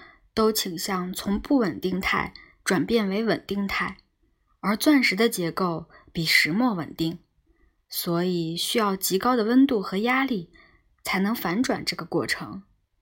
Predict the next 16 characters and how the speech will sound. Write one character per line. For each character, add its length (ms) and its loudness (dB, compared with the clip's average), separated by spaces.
地 180 0
壳 300 0
下 320 -4
有 140 -4
这 120 0
种 200 -2
条 280 -8
件， 340 -4
但 220 0
仍 280 4
需 240 -4
要 260 -2
数 260 0
十 360 6
亿 240 2
年 360 -2